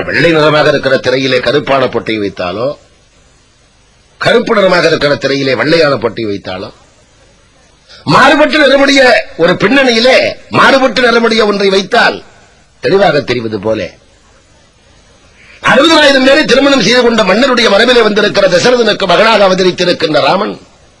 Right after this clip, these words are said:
ஏகபத்தினி விரதனாக வாழ்ந்து காட்டி மக்களுக்கு ஒரு வழி காட்டுகிறான். ராமாயணம் என்றால் ராமன் வழி. ஆகவே ராமன் அந்த வழியிலே செல்லுகிறான் என்பதை காட்டுவதற்கு அவனுடைய பின்னணியை சுட்டி காட்ட வேண்டும் என்பதற்காகவே விஸ்வாமித்திர முனிவன் இந்த இடத்தில் இவ்வாறு கூறுகிறான்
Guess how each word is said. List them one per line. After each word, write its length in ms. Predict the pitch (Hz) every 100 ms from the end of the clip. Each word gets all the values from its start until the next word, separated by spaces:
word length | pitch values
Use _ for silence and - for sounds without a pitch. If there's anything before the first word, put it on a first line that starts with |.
| _ _ _ _ _ _ _ _ _ _ _
ஏகபத்தினி 600 | - 165 180 165 - 151 143
விரதனாக 460 | 135 131 127 113
வாழ்ந்து 320 | 110 123 127
காட்டி 360 | 113 110 92 135 98 - _ _ _ _ _ _ -
மக்களுக்கு 500 | 113 - 131 113 110
ஒரு 100 | 98
வழி 180 | 98
காட்டுகிறான். 560 | 110 92 - 82 80 80 _ _ _ _ _ _ -
ராமாயணம் 540 | 117 131 131 123 123
என்றால் 340 | 123 131 143 123
ராமன் 260 | 135 131
வழி. 240 | 127 151 131 - _ _ _ _ _ _ _ _ _ _ - - - - - - - - - -
ஆகவே 280 | 208 269 302
ராமன் 380 | - 294 311
அந்த 120 | 302 254
வழியிலே 320 | 240 285 277
செல்லுகிறான் 440 | 220 254 247 262 240
என்பதை 300 | 233 233 220
காட்டுவதற்கு 580 | 196 233 247 226 226 247
அவனுடைய 280 | 220 208 214
பின்னணியை 440 | 185 247 254 226
சுட்டி 260 | 185 180 214
காட்ட 300 | 190 190 214
வேண்டும் 320 | 202 190 190
என்பதற்காகவே 640 | 180 190 196 165 180 180 208
விஸ்வாமித்திர 540 | 170 - 202 175 180 170
முனிவன் 320 | 165 185 165
இந்த 140 | 156
இடத்தில் 420 | 147 147 147 170 139
இவ்வாறு 280 | 135 147 147
கூறுகிறான் 520 | 151 147 135 143